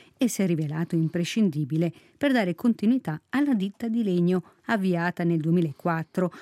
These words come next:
dai genitori Donato e Loredana a Giornico, in uno spazio diventato col tempo sempre più piccolo.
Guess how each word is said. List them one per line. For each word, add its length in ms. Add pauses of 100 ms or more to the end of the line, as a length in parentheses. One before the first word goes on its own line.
(120)
dai 160
genitori 560
Donato 480
e 40
Loredana 540 (180)
a 120
Giornico, 760
in 120
uno 200
spazio 600 (100)
diventato 560
col 280
tempo 500
sempre 460
più 160
piccolo. 540